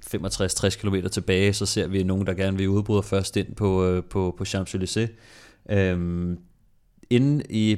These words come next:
Paris, øh, der skal de køre otte omgange af syv kilometer, og det er der, kan man sige, cykelløbet egentlig, øh, rigtig går løs.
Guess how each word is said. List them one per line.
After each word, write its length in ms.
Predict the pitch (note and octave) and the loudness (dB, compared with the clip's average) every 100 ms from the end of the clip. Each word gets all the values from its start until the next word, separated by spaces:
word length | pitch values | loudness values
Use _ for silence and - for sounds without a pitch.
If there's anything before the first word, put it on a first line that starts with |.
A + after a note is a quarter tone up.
| G#2 | 0
Paris, 540 | G2+ B2 - - - - | -2 -2 -4 -8 -8 -4
øh, 180 | G2 F#2 | -2 -2
der 80 | |
skal 160 | G2 - | -4 -6
de 60 | F#2+ | -6
køre 280 | - G2+ | 0 0
otte 220 | - G#2+ F#2+ | 2 0 0
omgange 480 | F#2 F#2+ F#2 F#2+ F2+ | 2 0 0 0 -2
af 180 | F2 | -2
syv 180 | - E2+ | -4 -6
kilometer, 420 | - F2+ F2 F2 | -4 -4 -2 -2
og 220 | F2+ F2+ F2+ | -2 -2 -4
det 100 | F2 | -4
er 20 | - | -2
der, 180 | G2 - | -4 -4
kan 80 | - | -6
man 100 | F2 | -4
sige, 260 | - F#2 F2+ | -4 -4 -4
cykelløbet 640 | - G2+ F#2+ E2+ - F2 F2+ | -2 -4 -2 -4 -4 -6 -6
egentlig, 460 | - F2 E2+ D#2+ | -10 -8 -6 -6
øh, 140 | E2 F2 | -8 -8
rigtig 280 | F2+ - | -10 -8
går 100 | - | -4
løs. 400 | F2 E2+ - - | -2 -4 -6 -12